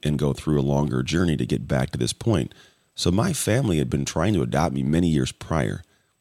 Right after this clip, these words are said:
but the system didn't allow me to have part of it.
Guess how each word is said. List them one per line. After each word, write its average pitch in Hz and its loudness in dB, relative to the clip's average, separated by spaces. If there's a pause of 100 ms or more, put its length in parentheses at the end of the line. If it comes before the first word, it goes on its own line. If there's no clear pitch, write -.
(160)
but 80 0 (160)
the 90 -2
system 90 0
didn't 85 -2
allow 78 2
me 80 2
to 85 2
have 73 -4
part 90 0
of 52 -4
it. 50 -6